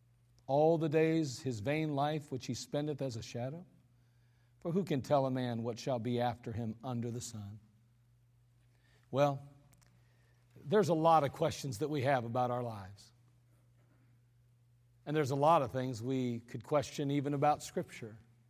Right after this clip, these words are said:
Not that the Scriptures are to be questioned. Don't misunderstand what I'm saying. But there are some things that are beyond our scope of knowledge.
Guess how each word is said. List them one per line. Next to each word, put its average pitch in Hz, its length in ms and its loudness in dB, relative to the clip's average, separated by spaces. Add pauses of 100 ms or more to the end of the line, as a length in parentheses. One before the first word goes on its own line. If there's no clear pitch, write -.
(680)
Not 226 260 0
that 165 120 0
the - 80 -8
Scriptures 185 560 2
are 151 60 2
to 143 100 0
be 127 140 -2
questioned. 117 560 -4
Don't 143 160 -4
misunderstand 139 560 -6
what 120 100 -4
I'm 107 80 -8
saying. 165 320 -14 (880)
But 165 140 2
there 175 120 8
are 156 100 6
some 196 280 2
things 156 320 0
that 151 80 0
are 151 80 2
beyond 147 400 2
our 131 120 0
scope 147 340 -2
of 120 160 -6
knowledge. 110 640 -6